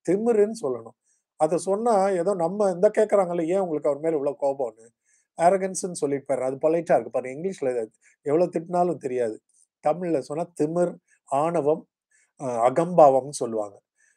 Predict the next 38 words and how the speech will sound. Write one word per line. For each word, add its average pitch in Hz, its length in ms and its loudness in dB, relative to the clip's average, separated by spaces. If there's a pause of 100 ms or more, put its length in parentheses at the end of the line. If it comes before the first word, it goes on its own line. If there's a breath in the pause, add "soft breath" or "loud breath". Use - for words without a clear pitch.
(160)
ஒருத்தர் 147 320 -2
டாஸ்க்ல 247 260 8
விளையாண்டு 226 440 6
ஜெயிச்ச 226 300 6
மக்களுக்கு 220 440 2
வந்து, 202 160 -2
"பாருங்க, 233 300 6
நான் 202 140 0
எவ்வளவு 190 320 6
ஆர்வமா 233 300 6
போட்டி 208 220 0
போட்டுட்டு 180 340 -2
இருக்கேன். 165 220 -4
நீங்க 190 200 -6
எனக்கு 165 260 -4
கொடுக்குற 220 300 2
ஆதரவுக்கு 202 520 4 (260 soft breath)
நான் 190 260 4
உங்களுக்கு 202 440 2
பங்களிப்பை 214 580 4
கொடுத்துட்டு 208 240 2
இருக்கிறேன் 180 340 -2
பாருங்க." 185 320 4
நம்பிக்கை 220 520 2
ஏற்படுத்துறதை 185 400 -2
விட்டு, 180 440 2 (300 soft breath)
"நான் 226 300 4
ஜெயிப்பேன், 226 680 4
நான் 170 200 0
என்ன 190 300 0
ஜெயிச்சாலும் 220 480 6
என் 220 60 2
மேலே 233 240 6
முட்டை 214 280 4
அடிச்சுக்குவேன்டா, 185 600 4 (460 soft breath)
அங்கதான் 196 300 4
வெளியில 214 400 4
இருக்கிறீங்களே" 185 560 2